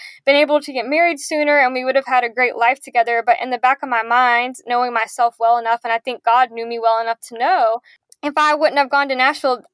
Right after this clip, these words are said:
it would have always been in the back of my head of what if or what would my life have been like. And it's crazy how the Lord can change your heart, because I ended up getting that amazing opportunity for my career and then hated working in the music industry. And so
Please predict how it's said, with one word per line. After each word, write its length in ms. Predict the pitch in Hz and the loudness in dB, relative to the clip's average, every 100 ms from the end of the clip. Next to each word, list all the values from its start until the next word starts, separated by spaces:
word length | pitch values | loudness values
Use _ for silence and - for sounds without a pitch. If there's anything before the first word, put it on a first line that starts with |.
| _ | _
it 140 | - - | 0 2
would 100 | 302 | 2
have 100 | - | 2
always 340 | 269 277 285 | 0 0 0
been 120 | 247 269 | -2 -4
in 80 | |
the 80 | 254 | 0
back 200 | 240 247 | 0 0
of 40 | 247 | 0
my 100 | 240 | 0
head 180 | 254 | 2
of 220 | 240 208 226 | 0 -2 -2
what 160 | 247 | 0
if 280 | 240 233 - | 2 0 0
or 120 | 233 | -2
what 200 | 226 254 | 0 0
would 160 | 269 247 | 0 0
my 140 | 247 | 0
life 240 | 233 233 233 | 2 2 0
have 240 | 240 208 | -4 -4
been 200 | 247 269 | -4 -4
like. 300 | 247 220 220 - _ _ _ _ _ _ _ - | -2 -4 -4 -8 _ _ _ _ _ _ _ -4
And 340 | 277 277 269 - | 0 2 0 0
it's 180 | 285 - | -4 -6
crazy 400 | - 294 294 320 | -4 -2 -2 -2
how 220 | 285 269 | 0 -2
the 100 | 254 | -2
Lord 300 | 233 240 240 | -2 -2 -2
can 120 | 247 | -8
change 440 | 240 247 240 240 240 | -8 -6 -6 -6 -4
your 160 | 226 | -4
heart, 460 | 226 285 254 247 - | -2 0 2 0 -4
because 640 | 247 233 240 233 233 233 - _ _ _ - | -8 -2 0 2 0 -6 -20 _ _ _ -2
I 200 | 240 269 | 0 0
ended 180 | 285 269 | 0 0
up 140 | 226 | 0
getting 180 | 277 277 | 0 2
that 160 | 247 - | 0 -2
amazing 540 | - 262 269 247 240 233 - _ _ _ _ - | 0 0 0 -4 -8 -12 -20 _ _ _ _ -2
opportunity 680 | 294 285 285 311 349 277 277 | 0 0 -4 -2 0 0 -2
for 140 | 285 | -2
my 140 | 277 269 | 0 0
career 520 | 269 254 330 349 269 | -2 -2 2 2 2
and 140 | 262 | 2
then 80 | 269 | 0
hated 420 | 277 254 330 330 | -2 0 2 2
working 300 | 254 262 254 | 0 -2 -4
in 80 | 240 | -6
the 80 | 240 | -6
music 320 | 240 220 262 | -8 -6 -4
industry. 600 | 233 233 - 226 - 269 _ - _ - | -2 -4 -4 -2 -2 -4 _ -20 _ -2
And 160 | 311 | -2
so 540 | 294 339 311 302 294 | 0 0 2 2 2